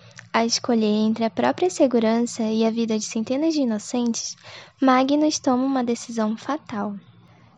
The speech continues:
Com personagens já conhecidos do público, como Annabeth Chase, prima de Magnus, e deuses como Thor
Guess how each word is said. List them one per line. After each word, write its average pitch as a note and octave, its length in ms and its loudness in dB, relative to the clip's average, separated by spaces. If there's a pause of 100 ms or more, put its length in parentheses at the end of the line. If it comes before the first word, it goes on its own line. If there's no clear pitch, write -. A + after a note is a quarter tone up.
(200)
Com F#4+ 180 2
personagens B3 680 2
já C4+ 160 6
conhecidos C4 680 2
do A3 100 0
público, A3+ 680 -2 (280)
como A#3+ 240 6
Annabeth B3 420 2 (140)
Chase, A3+ 680 -2
prima A#3+ 300 2
de G#3+ 140 0
Magnus, G#3+ 640 0 (280)
e C4 120 4
deuses B3 440 4
como A#3+ 320 0
Thor B3+ 360 0